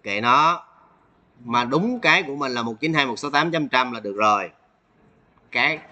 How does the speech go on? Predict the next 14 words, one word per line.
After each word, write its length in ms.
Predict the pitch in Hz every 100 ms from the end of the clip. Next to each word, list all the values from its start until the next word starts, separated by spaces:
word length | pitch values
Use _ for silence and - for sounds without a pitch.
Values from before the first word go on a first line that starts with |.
| - _
cái 180 | 139 175
của 160 | 180 120
các 160 | 170 170
bạn 360 | 120 110 117 117
thì 80 | 117
một 140 | 110
chín 120 | 147 156
hai 140 | 143
một 120 | 117
sáu 120 | -
tám 280 | 147 143 170 165
chấm 140 | 160
số 200 | - 160
mấy? 380 | 156 151 180